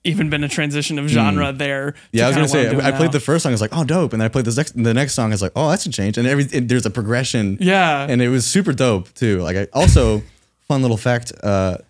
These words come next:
Speaker 2: for those listening, as the day, uh, on the day of recording this, his E P is dropped. This is day one, so go stream it now. It's fresh for us, and it can be fresh for you if you listen to it.
Speaker 1: Fresh
Speaker 2: Um,
Speaker 1: ears.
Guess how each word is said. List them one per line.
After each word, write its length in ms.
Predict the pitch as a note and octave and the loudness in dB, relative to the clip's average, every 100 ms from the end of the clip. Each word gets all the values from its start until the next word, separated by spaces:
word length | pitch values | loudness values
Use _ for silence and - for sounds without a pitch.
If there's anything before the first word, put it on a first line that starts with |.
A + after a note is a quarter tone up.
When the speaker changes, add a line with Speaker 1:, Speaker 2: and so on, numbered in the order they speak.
| _ _ | _ _
Speaker 2:
for 160 | - | -6
those 240 | A#2+ B2 A2+ | -2 0 0
listening, 680 | A2 B2 A#2+ G2+ F2 G2+ A2 _ _ | 0 0 0 -2 -2 -4 -8 _ _
as 160 | A2+ A#2 | -2 0
the 60 | |
day, 320 | A#2+ C3+ D3 C3+ | 0 2 0 -2
uh, 180 | A2 G2+ | -6 -2
on 140 | D3+ | 0
the 60 | E3 | 2
day 140 | C3 | 2
of 100 | C3 | 0
recording 360 | A2 - C3 G2 | -2 -2 -2 -2
this, 420 | E2 D#2+ - - _ _ _ _ - | -4 -6 -10 -18 _ _ _ _ -2
his 160 | C#3 | 0
E 60 | A#2+ | 0
P 180 | A#2+ G#2+ | 2 0
is 100 | F#2 | 0
dropped. 420 | F#2 C2 - - _ - | -4 -6 -8 -18 _ -6
This 160 | A2 | -2
is 80 | A2+ | -2
day 200 | G#2 A2+ | 0 0
one, 180 | G2 D#2+ | 0 -2
so 100 | F#2+ | -2
go 120 | G2+ | -2
stream 340 | B2+ - B2+ G#2+ | -2 -2 -2 0
it 60 | |
now. 180 | G2 F#2+ | 0 -2
It's 120 | G2 | -4
fresh 280 | - A#2 A#2+ | -4 -4 -2
for 120 | G#2 | -2
us, 180 | G#2 F#2+ | -2 -2
and 80 | F#2 | -4
it 60 | |
can 100 | F2+ | -4
be 80 | F2+ | -4
fresh 220 | E2+ F#2 | -4 -6
for 100 | - | -4
you 80 | F#2 | -6
if 60 | E2+ | -4
you 80 | E2 | -6
listen 180 | A#2 F#2+ | -6 -10
to 80 | |
it. 120 | - _ _ _ - | -14 _ _ _ -12
Speaker 1:
Fresh 180 | D3+ A#2+ | -6 0
Speaker 2:
Um, 280 | A#2+ A#2+ | 2 2
Speaker 1:
ears. 120 | A2 | 0